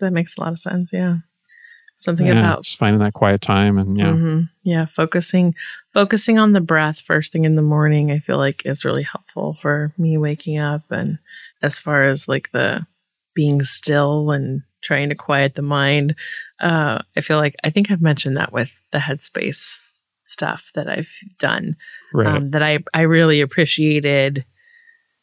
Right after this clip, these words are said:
Speaker 1: that lesson that I learned from Headspace, because I always did think that meditation was, like, completely <laughs> stopping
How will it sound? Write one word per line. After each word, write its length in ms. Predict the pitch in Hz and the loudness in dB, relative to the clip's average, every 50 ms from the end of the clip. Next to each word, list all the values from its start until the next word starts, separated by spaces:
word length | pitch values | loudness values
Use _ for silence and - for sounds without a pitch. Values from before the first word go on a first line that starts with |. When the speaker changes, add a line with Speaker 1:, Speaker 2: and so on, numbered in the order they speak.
| _ _ _ _ _ _ - | _ _ _ _ _ _ -4
Speaker 1:
that 360 | 160 151 156 143 - - - | -2 0 0 0 0 0 2
lesson 500 | 147 147 127 143 - - 165 - - - | 2 2 2 2 0 -2 -2 -2 -2 0
that 120 | - 113 107 | 0 2 4
I 120 | 104 117 | 4 2
learned 360 | 160 139 123 104 95 127 - | 2 2 0 0 -2 -2 -4
from 220 | - - 156 - 143 | -4 -4 -4 -2 -2
Headspace, 600 | 139 - - - - - - - - 170 - - - | -4 -6 -6 -8 -6 -4 -4 -4 -4 -6 -10 -6 -2
because 800 | - 156 156 - 147 143 147 151 139 135 143 - - - - _ _ _ _ _ _ _ _ _ _ _ _ _ _ _ - | -2 -2 0 0 -2 -2 0 -2 -2 -2 -4 -6 -8 -10 -12 _ _ _ _ _ _ _ _ _ _ _ _ _ _ _ -4
I 220 | - 147 147 147 | -2 0 2 2
always 440 | 143 139 143 143 147 143 139 - - | 2 2 2 2 2 0 0 -2 -6
did 320 | - - 165 190 190 190 - | -2 2 2 2 2 0 -2
think 280 | - - - - - - - - - - _ - | -6 -6 -6 -6 -10 -14 -16 -16 -16 -12 _ -4
that 260 | 147 - - - - _ | -4 -4 -4 -6 -6 _
meditation 760 | 165 156 156 147 143 143 - - - - 139 - - - - - | 0 0 0 0 0 -2 -4 -4 -2 -2 -2 -4 -4 -4 -4 -6
was, 240 | - - - - - | -6 -6 -6 -6 -6
like, 320 | - - 123 - - - - - _ _ _ _ _ _ _ _ _ _ _ _ 185 - _ _ _ _ _ _ _ _ - | -6 -6 -6 -8 -10 -14 -16 -20 _ _ _ _ _ _ _ _ _ _ _ _ -20 -20 _ _ _ _ _ _ _ _ -2
completely 720 | - 165 143 135 - - - 165 165 - - 165 165 175 | 0 0 0 -2 -2 -2 2 2 2 2 2 2 4 4
<laughs> 340 | - 139 - - 240 254 226 | 4 2 2 2 2 2 2
stopping 720 | 185 - - - 190 170 170 165 - - 170 165 165 165 160 | 2 -2 -2 0 2 2 2 0 0 0 2 4 4 4 2